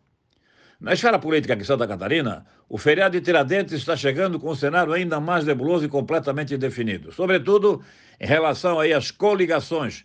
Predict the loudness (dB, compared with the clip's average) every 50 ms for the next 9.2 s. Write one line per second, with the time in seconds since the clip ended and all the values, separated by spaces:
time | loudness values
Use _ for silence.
0 | _ _ _ -4 2 2 2 4 2 0 0 0 -2 -2 -2 -2 0 0 0 0
1 | 0 0 0 0 0 -2 -4 -4 -2 -2 -2 -2 -2 -6 -6 -6 -8 -14 -18 _
2 | _ _ _ _ _ _ _ _ _ _ 0 0 0 0 0 -2 -6 -4 -2 -2
3 | -2 0 2 2 2 4 2 0 -4 -10 -18 -12 -6 -4 -4 -2 0 0 2 2
4 | 0 -2 0 2 2 2 2 2 2 2 2 0 -2 -4 -2 0 0 0 0 0
5 | 0 0 -2 -4 -4 -4 -2 0 0 0 -2 -4 -4 -4 -4 -4 -4 -4 -8 -4
6 | -4 -4 -2 -4 -6 -10 -6 -4 -4 -4 -2 -2 -2 -2 -2 -4 -12 -20 -20 _
7 | _ _ _ _ _ _ _ _ 2 4 4 4 4 2 0 -6 -4 0 2 2
8 | 2 2 0 -4 0 2 2 2 2 2 0 -4 -2 -2 -4 -2 0 -2 -2 0
9 | -2 -4 -4 -6